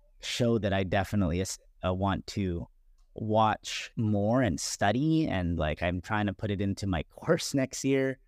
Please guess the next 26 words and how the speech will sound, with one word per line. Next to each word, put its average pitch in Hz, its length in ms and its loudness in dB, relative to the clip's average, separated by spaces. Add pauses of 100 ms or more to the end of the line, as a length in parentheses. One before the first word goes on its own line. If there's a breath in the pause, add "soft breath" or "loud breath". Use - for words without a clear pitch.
(400)
Um, 95 420 0 (140)
it 101 60 -2
was 101 120 -2
such - 160 -8
a 110 60 -6
great 110 220 0
adaptation 104 720 -2 (260)
from 98 180 0
the 92 80 0
video 101 240 2
game, 107 280 0 (580)
um, 92 480 -2 (460)
and, 92 340 0
um, 87 400 0 (1400)
just, - 360 -2
uh, 98 320 2 (440)
you 113 100 -2
know, 98 240 -2 (760)
really 117 240 2
captures 107 480 0
the - 80 -10
post-apocalypse 104 880 -2
in, 95 160 0
in 92 320 0
non-cliche 104 920 0
ways, 85 540 -2